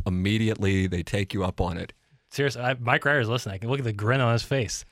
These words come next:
Speaker 2: Whatever you need from me. I'm all ball all the time.
Speaker 1: When you say grin on his face, I looked over there and he looked up and he's like, "Okay."
Speaker 2: I would describe it more as a grimace. <laughs>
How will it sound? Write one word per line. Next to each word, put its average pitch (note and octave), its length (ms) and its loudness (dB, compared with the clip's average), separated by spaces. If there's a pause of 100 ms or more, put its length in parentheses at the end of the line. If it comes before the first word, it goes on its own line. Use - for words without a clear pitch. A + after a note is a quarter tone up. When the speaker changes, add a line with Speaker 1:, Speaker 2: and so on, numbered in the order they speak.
(140)
Speaker 2:
Whatever D3 420 2
you D#3+ 180 2
need C3+ 200 0
from F#2+ 160 -10
me. F2 240 -14
I'm C3+ 220 0
all C3+ 180 2
ball B2 400 2
all A2+ 220 -2
the A2 60 -2
time. - 420 -8 (1080)
Speaker 1:
When A#2 140 2
you C#3 120 2
say A#2+ 180 0
grin G2+ 340 2
on A2+ 100 2
his F#2+ 160 2
face, G#2 300 2
I G#2+ 100 2
looked G2 220 0
over F#2+ 260 2
there F2+ 140 2
and F2+ 80 4
he F#2 60 2
looked F#2 260 -2
up G2 160 -2
and G2 60 -2
he's F#2+ 120 0
like, F#2+ 220 -4
"Okay." G2 300 -8 (760)
Speaker 2:
I C#3+ 40 0
would D3 80 0
describe C#3 220 2
it - 40 2
more B2+ 120 2
as A2 60 2
a G#2+ 40 -2
grimace. G#2 580 -2 (100)
<laughs> - 60 -6